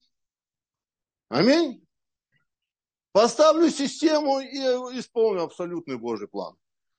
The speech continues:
Это вот тайны, которые нам Бог дал. Церкви.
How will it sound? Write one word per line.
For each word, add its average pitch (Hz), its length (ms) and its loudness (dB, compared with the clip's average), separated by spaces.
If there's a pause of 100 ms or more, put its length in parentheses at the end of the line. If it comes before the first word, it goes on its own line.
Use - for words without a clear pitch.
(320)
Это 123 200 -2
вот 156 200 0
тайны, 202 280 4
которые 120 380 0
нам 135 240 -2
Бог 110 180 -8
дал. 101 220 -20 (1120)
Церкви. 127 640 -2